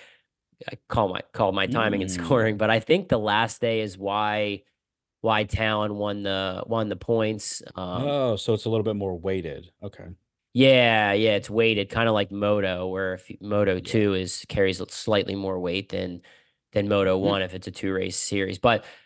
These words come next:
Speaker 1: um, yeah, I didn't get to watch a lot of the sixties. I was really impressed with Jackson Joyner just 'cause he's a young, really young, short kid who, uh, just moved up to the sixty-fives. And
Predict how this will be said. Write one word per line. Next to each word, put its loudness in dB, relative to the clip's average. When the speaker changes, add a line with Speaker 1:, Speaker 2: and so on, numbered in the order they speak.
Speaker 1:
um, 4
yeah, 8
I 10
didn't 6
get 4
to 4
watch 4
a 4
lot 0
of 2
the -2
sixties. -2
I 6
was 6
really 4
impressed -2
with -6
Jackson -4
Joyner 0
just -6
'cause -4
he's -4
a 0
young, 0
really 8
young, 4
short 0
kid 0
who, 0
uh, -2
just 2
moved 2
up 0
to -4
the -2
sixty-fives. 0
And 0